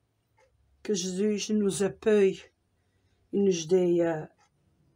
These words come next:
a, a, aquela coragem e, e que a gente faça as escolhas certas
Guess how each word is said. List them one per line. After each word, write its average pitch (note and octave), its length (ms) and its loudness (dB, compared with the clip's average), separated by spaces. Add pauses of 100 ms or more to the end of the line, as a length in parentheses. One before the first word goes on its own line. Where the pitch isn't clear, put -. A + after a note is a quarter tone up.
(280)
a, F#3 80 -4
a, F3 540 -2 (1400)
aquela G#3 320 0
coragem G3 960 2 (300)
e, F3+ 480 -6 (360)
e F3+ 120 -12
que - 100 -4
a G#3 80 2
gente G3+ 320 -2
faça A3 400 0
as G3 140 -2
escolhas F3+ 560 -4
certas E3+ 640 -8